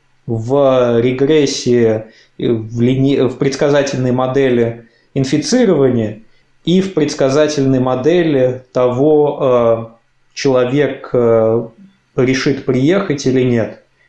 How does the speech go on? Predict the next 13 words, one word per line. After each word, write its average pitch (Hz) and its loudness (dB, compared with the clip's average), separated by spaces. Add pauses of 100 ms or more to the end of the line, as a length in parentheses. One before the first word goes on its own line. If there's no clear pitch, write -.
(140)
Если 165 0
этого 165 2
не 156 0
делать, 151 2
будет 135 0
то, 147 0
что 131 0
эконометрист 135 -2
Джерри 127 -2
Хаусман 127 -2
называет 120 0
запрещённая 117 -2
регрессия. 117 -2